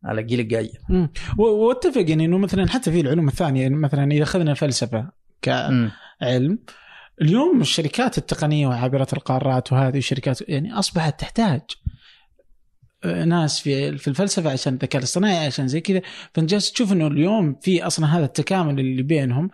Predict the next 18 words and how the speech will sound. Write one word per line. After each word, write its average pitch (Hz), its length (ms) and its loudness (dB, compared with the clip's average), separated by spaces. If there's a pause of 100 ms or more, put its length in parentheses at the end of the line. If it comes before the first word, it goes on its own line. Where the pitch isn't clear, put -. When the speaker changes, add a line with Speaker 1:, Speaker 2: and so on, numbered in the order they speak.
(100)
Speaker 1:
بالضبط. 143 280 2
Speaker 2:
في 269 120 2
حاجة 160 360 0
لهم. 120 320 -4 (680)
آه، 143 360 0
وأتذكر 175 540 0
يعني، 156 200 0
وغير 196 580 0
إنه 180 120 4
في 156 140 2
نقطة 151 320 0
اللي 139 120 0
هي 143 160 2
أتذكر 139 340 -2
كانت 139 320 0
الظاهر 127 220 -2
دكتورة، 135 560 0
آه، 117 480 -2